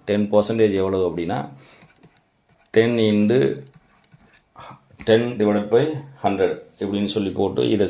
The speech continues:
சிம்பிளிஃபை பண்ணி கண்டுபிடிக்கிறது ஸ்கூல் மெத்தடு. சரிங்களா? போட்டித் தேர்வுக்கான மெத்தட் என்ன அப்படின்னா, பார்த்ததும் கண்டுபிடிக்கணும். எந்த ஒரு நம்பரா இருந்தாலும் இந்த பக்கம், அதாவது வலமிருந்து இடமாக ஒரு ஸ்தானம் தள்ளி புள்ளி குத்தினீங்கன்னா அது ஒ-,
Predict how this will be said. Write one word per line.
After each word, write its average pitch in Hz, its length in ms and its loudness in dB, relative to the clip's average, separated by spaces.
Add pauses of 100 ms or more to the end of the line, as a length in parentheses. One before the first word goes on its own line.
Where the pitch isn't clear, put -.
சிம்பிளிஃபை 104 300 2
பண்ணி 90 180 0
கண்டுபிடிக்கிறது 85 760 0
ஸ்கூல் 120 360 -2
மெத்தடு. - 340 -4 (140)
சரிங்களா? 87 380 -2 (580)
போட்டித் 143 360 4
தேர்வுக்கான 117 420 8
மெத்தட் 101 300 2
என்ன 95 220 2
அப்படின்னா, 90 320 -2
பார்த்ததும் 131 500 4
கண்டுபிடிக்கணும். 78 540 -2
எந்த 123 320 2
ஒரு 123 120 8
நம்பரா 113 300 4
இருந்தாலும் 107 640 2 (320)
இந்த 107 160 2
பக்கம், 101 280 0
அதாவது 107 580 4
வலமிருந்து 117 460 2
இடமாக 104 480 2
ஒரு 107 160 2
ஸ்தானம் 117 280 0
தள்ளி 104 200 2
புள்ளி 95 180 -6
குத்தினீங்கன்னா 92 460 -6
அது 95 280 -2
ஒ-, 85 100 -4